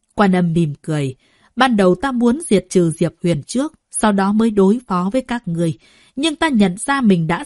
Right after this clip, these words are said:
sai rồi, ta phải diệt trừ ngươi trước mới phải." Thiên đạo trầm giọng nói, "Ngươi nghĩ vậy là không đúng rồi, ngươi phải đi đánh Diệp Huyền mới đúng chứ, bởi lẽ hắn có thư ốc, còn ta thì không." Quan Âm nhìn nàng,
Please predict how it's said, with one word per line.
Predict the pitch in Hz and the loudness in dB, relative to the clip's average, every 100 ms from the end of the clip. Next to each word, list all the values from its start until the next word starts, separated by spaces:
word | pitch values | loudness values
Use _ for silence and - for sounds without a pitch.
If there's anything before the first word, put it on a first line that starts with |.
| - | -10
sai | 254 254 240 | -8 -6 -6
rồi, | 165 139 127 _ _ _ | -6 -8 -12 _ _ _
ta | 208 | 0
phải | 233 185 | 2 2
diệt | 196 190 - | 2 0 2
trừ | 185 175 | 2 2
ngươi | 208 277 | 2 0
trước | 269 339 370 | 0 0 0
mới | 311 311 | -4 -6
phải." | - 160 127 _ _ _ _ _ | -6 -6 -8 _ _ _ _ _
Thiên | 208 185 | 0 0
đạo | 151 - | -4 -10
trầm | - 160 | -6 -6
giọng | 135 139 170 | -4 -10 -8
nói, | 160 160 180 311 _ _ _ - | -6 -4 -4 -6 _ _ _ -2
"Ngươi | 285 | 0
nghĩ | 247 262 330 | 2 0 0
vậy | 202 175 - | 0 -2 -2
là | 180 180 | -4 -2
không | 269 254 | 0 0
đúng | 233 226 285 | 2 0 0
rồi, | 190 156 147 _ _ | -4 -4 -6 _ _
ngươi | 240 302 | -2 0
phải | 208 | 2
đi | 190 285 | 2 2
đánh | 240 233 339 | 0 -2 -2
Diệp | - 190 - | 0 0 2
Huyền | 175 143 | -2 0
mới | 196 | -2
đúng | 208 208 269 | 2 0 -2
chứ, | 269 277 - _ _ | -6 -8 -10 _ _
bởi | 196 196 | 0 2
lẽ | 180 185 240 330 - | 2 -2 -4 -10 0
hắn | - 247 | 0 0
có | 294 | -2
thư | 285 247 226 | -4 0 0
ốc, | - 302 - _ | 0 -6 -8 _
còn | 180 156 - | -4 -4 0
ta | 214 208 | 0 0
thì | - 151 | -4 -6
không." | - 175 185 151 _ _ _ _ _ _ _ _ _ _ | -6 -4 -4 -6 _ _ _ _ _ _ _ _ _ _
Quan | - 180 | 0 0
Âm | 175 170 165 | 0 -2 -2
nhìn | 170 147 160 | -2 -2 -4
nàng, | 156 135 | -4 -6